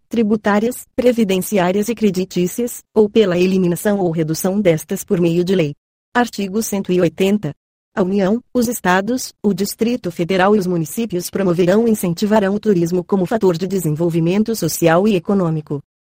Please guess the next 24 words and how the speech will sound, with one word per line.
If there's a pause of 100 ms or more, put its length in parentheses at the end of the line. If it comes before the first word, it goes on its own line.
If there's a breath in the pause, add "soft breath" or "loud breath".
(140)
Artigo
cento
e
oitenta
e
um. (440)
O
atendimento
de
requisição
de
documento
ou
informação
de
natureza
comercial, (140)
feita
por
autoridade
administrativa
ou
judiciária
estrangeira,